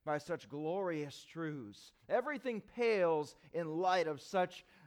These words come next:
doctrinal mountains where we were able to catch just a glimpse of the mind of God and the foreknowledge and the planning of God. You know, tonight is special for us all as we receive a,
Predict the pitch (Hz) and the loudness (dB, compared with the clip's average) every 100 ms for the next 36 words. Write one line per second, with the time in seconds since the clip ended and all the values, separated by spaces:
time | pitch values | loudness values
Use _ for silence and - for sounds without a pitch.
0 | - 123 202 240 - 262 233 214 165 175 | -16 2 6 6 4 0 2 2 -2 -2
1 | 202 240 - 165 123 101 - - - _ | 0 0 0 -2 -4 -8 -14 -16 -18 _
2 | 156 170 180 190 185 170 _ - 220 254 | -8 -4 -2 -2 -4 -4 _ -2 2 2
3 | 240 226 202 - - 202 208 - - 180 | 2 -2 -4 -12 -6 -6 -6 -10 -12 -12
4 | - - 139 101 135 151 156 113 - - | -12 -14 -12 -10 -8 -6 -8 -10 -16 -20
5 | - _ _ - 131 113 127 127 156 180 | -20 _ _ -6 -6 -4 -6 -4 -4 -6
6 | 170 151 92 - - - - _ _ _ | -8 -10 -12 -14 -16 -18 -20 _ _ _
7 | 175 190 208 - - 262 311 330 262 190 | -2 0 0 -2 -6 0 4 4 4 4
8 | 151 127 107 - - - 202 202 202 - | 4 4 0 -6 -14 0 2 2 -2 -4
9 | 180 190 214 240 220 185 170 147 123 143 | -4 0 2 0 0 -2 -4 -6 -6 -8
10 | 127 101 87 - _ _ _ _ _ - | -8 -10 -12 -18 _ _ _ _ _ -10
11 | 156 190 196 233 262 208 196 - - 226 | -6 0 6 8 8 6 2 0 2 2
12 | 208 226 208 - 190 160 - 147 170 151 | 2 0 -2 0 0 0 -2 0 4 4
13 | 127 92 - _ - 143 135 196 196 185 | 4 -2 -10 _ -10 -8 -2 -2 0 -4
14 | 214 214 175 147 | -2 -2 2 2